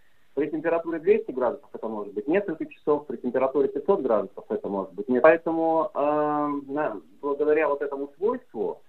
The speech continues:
э, возможно стал отжиг на проход. То есть со скоростью волочения, одновременно с волочением, после волочения проволока попадает в установку отжига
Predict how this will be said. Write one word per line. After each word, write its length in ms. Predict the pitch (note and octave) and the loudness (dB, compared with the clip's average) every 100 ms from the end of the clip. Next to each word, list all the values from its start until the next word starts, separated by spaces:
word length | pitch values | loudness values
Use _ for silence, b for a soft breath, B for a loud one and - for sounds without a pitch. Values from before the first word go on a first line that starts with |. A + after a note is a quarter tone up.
| - - A#2+ | -20 -14 -4
э, 40 | |
возможно 880 | B2+ B2 B2 A#2 C3 D3+ G3 A3+ E3 - | 0 0 -2 -2 -4 -2 0 0 -4 -2
стал 280 | D#3 F#3 - | 0 0 0
отжиг 320 | C#3 D#3 C3+ | -2 -2 -6
на 80 | B2+ | -10
проход. 560 | - C3 - F#2+ - - | -4 -4 -2 -6 -8 -4
То 100 | A3 | -6
есть 120 | A3 - | -4 -10
со 100 | A#2+ | -8
скоростью 440 | D#3+ C3+ A2+ A#2+ | 0 0 0 -4
волочения, 680 | A#2+ C3+ - G#3+ G#3+ F#3 E3 - - - - | 0 0 2 2 2 0 -4 -14 -20 -20 -6
одновременно 720 | - C3 C3 C#3+ B2 G2+ F#2+ | 0 2 4 4 4 2 -8
с 100 | - | -6
волочением, 600 | A2+ A#2+ - F#3+ F#3 D3+ | -2 -2 0 -2 -2 -4
после 320 | - C3 - | -2 -4 -4
волочения 500 | G#2+ A#2 A2+ A#2+ A2+ | -4 -4 -4 -6 -8
проволока 340 | G#2 B2 A#2 - | -4 -2 -2 -2
попадает 460 | - A2 A#2 A2 | -4 -2 0 -2
в 60 | A2 | -4
установку 560 | - A#2+ B2 - E3+ G#3 | -8 -6 -6 -2 4 4
отжига 420 | F3 - D3+ | 2 -2 -2